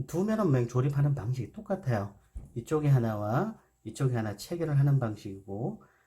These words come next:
그리고 여기 캡이 있는 것과 캡이 없는 것이 있습니다. 두 방향의, 즉 이제 프로파일 조립을 할 때 세 면이 맞닿는 곳은 세 방향을 쓰는 거고, 말 그대로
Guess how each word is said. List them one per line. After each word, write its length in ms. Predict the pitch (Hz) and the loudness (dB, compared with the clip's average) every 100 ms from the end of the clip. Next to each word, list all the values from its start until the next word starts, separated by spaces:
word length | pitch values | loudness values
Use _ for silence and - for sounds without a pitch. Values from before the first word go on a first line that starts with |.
| _ - | _ -4
그리고 200 | 123 113 | 0 0
여기 160 | 117 | -2
캡이 280 | - 226 226 | 2 2 4
있는 280 | 117 123 143 | 4 4 4
것과 280 | 123 120 117 | 2 -2 -4
캡이 260 | 170 143 | -4 -4
없는 280 | 92 101 131 | -4 0 0
것이 220 | 117 113 | 0 -4
있습니다. 560 | 101 - 104 101 101 - | -10 -10 -10 -8 -10 -8
두 140 | 123 | -2
방향의, 560 | 131 139 143 127 120 117 - - - _ | 2 6 6 4 2 -2 -8 -20 -20 _
즉 240 | - 160 131 | -6 -4 -4
이제 560 | 120 117 110 104 95 - | 0 2 2 -2 -10 -6
프로파일 360 | 156 175 220 | -4 0 0
조립을 360 | 139 143 196 165 | 2 2 2 2
할 180 | 107 - | 0 0
때 180 | 131 117 | 0 0
세 240 | - 214 | -2 -2
면이 380 | 202 151 170 170 | 2 2 4 2
맞닿는 540 | 101 - 120 127 131 | 0 -2 -2 0 0
곳은 480 | 117 117 151 147 113 | 0 -2 0 2 0
세 180 | - 196 | -2 -2
방향을 420 | 190 190 156 113 | 0 0 0 0
쓰는 240 | - 143 | 0 0
거고, 220 | 139 120 113 | 2 0 -4
말 160 | 92 | -4
그대로 560 | 98 120 101 101 156 | -4 -4 -4 -6 -6